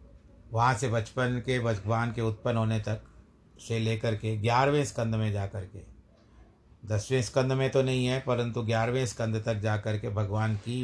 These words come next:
लीला का वर्णन है, जहाँ वो उद्धव को भी ज्ञान देते हैं और फिर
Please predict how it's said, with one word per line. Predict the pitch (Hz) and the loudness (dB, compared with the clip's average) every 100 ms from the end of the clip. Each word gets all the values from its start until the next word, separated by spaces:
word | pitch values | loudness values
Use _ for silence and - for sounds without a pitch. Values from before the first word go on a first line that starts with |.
| 110 107 | 0 2
लीला | 110 117 113 | 2 2 2
का | 113 110 | 0 0
वर्णन | 98 101 95 87 | 0 -4 -8 -10
है, | - - - - - - - - _ - - 107 | -16 -20 -20 -20 -20 -20 -20 -20 _ -20 -14 0
जहाँ | 117 117 | 4 4
वो | 117 117 117 | 2 0 0
उद्धव | 110 123 107 | 2 2 2
को | 117 | -2
भी | 110 107 | -2 0
ज्ञान | 107 104 101 | 0 2 0
देते | 95 98 - | -4 -12 -14
हैं | 95 - - - - - - - - - - - - - - - - - - | -16 -18 -20 -20 -20 -20 -20 -20 -20 -20 -20 -20 -20 -20 -20 -20 -20 -20 -6
और | 113 107 | -2 2
फिर | 135 139 | 2 0